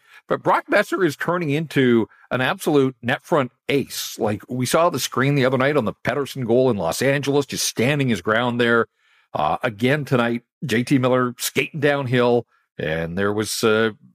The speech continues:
you know, Brock Boeser is the guy taking away the eyes of the goaltender, doing a nice job. And then when Th-, Thatcher Demko's on the bench for the extra attacker,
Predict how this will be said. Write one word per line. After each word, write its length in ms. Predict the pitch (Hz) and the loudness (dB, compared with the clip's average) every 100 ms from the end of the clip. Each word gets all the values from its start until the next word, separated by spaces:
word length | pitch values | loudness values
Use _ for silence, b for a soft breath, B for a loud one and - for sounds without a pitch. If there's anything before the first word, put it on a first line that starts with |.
| _ | _
you 80 | - | -4
know, 220 | 117 127 _ _ | -4 -6 _ _
Brock 200 | - - | -4 -2
Boeser 260 | 123 139 151 | -2 -2 -4
is 80 | 127 | -2
the 60 | |
guy 240 | 120 156 139 - | 0 0 -2 -4
taking 200 | 104 123 | -2 0
away 320 | 110 123 123 | 2 2 0
the 220 | 123 113 | 0 0
eyes 240 | 95 127 | 2 0
of 40 | 127 | -2
the 60 | |
goaltender, 560 | 120 127 151 120 104 107 b b _ | 0 0 2 0 0 -2 b b _
doing 220 | 127 139 | 2 2
a 60 | 135 | 2
nice 140 | 131 | 0
job. 380 | - 127 131 135 b b - | 0 2 2 -2 b b 0
And 200 | 202 170 | 0 2
then 380 | 226 226 202 180 | 2 2 0 0
when 500 | 180 185 180 175 - - | 2 4 2 -2 -6 0
Th-, 160 | 165 170 180 - | 0 0 -8 -2
Thatcher 220 | 160 - | -2 0
Demko's 280 | 151 156 147 | 0 2 0
on 80 | 147 | 2
the 60 | |
bench 200 | 127 151 | 2 0
for 100 | - | -2
the 100 | 131 | 0
extra 260 | 131 - 131 | 0 0 -2
attacker, 500 | 117 127 120 131 | 0 -2 0 -4